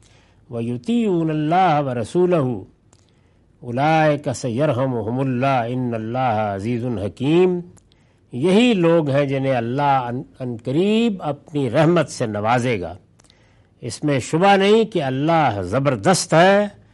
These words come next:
وہ بڑی حکمت والا ہے۔ زبردست ہے، عزیز کا لفظ استعمال کیا، ظاہر ہے کہ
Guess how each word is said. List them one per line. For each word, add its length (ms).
وہ 300
بڑی 560
حکمت 400
والا 300
ہے۔ 200
زبردست 640
ہے، 120
عزیز 420
کا 140
لفظ 260
استعمال 540
کیا، 340
ظاہر 320
ہے 160
کہ 340